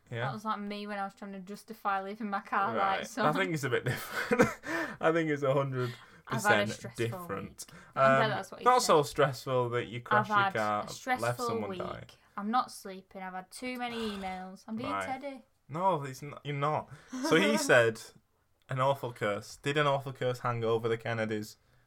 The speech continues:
Speaker 2: No,
Speaker 1: I think you
Speaker 2: he's
Speaker 1: just
Speaker 2: copping out there.
Speaker 1: Yeah,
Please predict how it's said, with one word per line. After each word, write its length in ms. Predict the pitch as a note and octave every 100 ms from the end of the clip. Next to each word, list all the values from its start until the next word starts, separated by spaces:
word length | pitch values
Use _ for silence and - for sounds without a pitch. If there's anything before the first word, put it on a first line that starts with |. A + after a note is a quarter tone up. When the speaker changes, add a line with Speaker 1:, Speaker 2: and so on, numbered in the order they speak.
| _ _ _
Speaker 2:
No, 120 | A3+
Speaker 1:
I 160 | C4 G3+
think 160 | G3 G3+
you 80 |
Speaker 2:
he's 80 | A3 C4
Speaker 1:
just 100 | -
Speaker 2:
copping 380 | - B3 - F#3+
out 220 | F#3+ G3+ F3+
there. 120 | F3+
Speaker 1:
Yeah, 260 | G3 G3